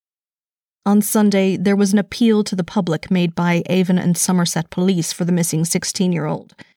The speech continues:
It added to growing social media and newspaper appeals for information on Becky Watts. Family gathered at Darren and Angie's house and designed and printed missing posters with Becky's picture on it.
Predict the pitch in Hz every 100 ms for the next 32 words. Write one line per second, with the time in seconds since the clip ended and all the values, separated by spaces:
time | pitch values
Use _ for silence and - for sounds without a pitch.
0 | _ _ _ - 214 226 220 214 208 -
1 | 202 185 170 196 208 208 202 190 - 180
2 | 175 180 202 202 202 190 - 208 208 190
3 | 190 226 208 202 180 160 160 - 156 -
4 | 175 185 - 196 185 190 190 - 143 -
5 | 180 180 160 165 165 190 196 - - -
6 | - _ _ _ _ _ _ - 233 208
7 | 190 185 180 185 180 180 190 - - 190
8 | 185 180 180 180 196 185 185 - 190 175
9 | - 202 202 _ _ _ 233 208 220 214
10 | 208 202 202 196 - 226 202 143 - 185
11 | 175 165 165 160 - - - - 185 -
12 | 170 165 - - - 185 - 113 -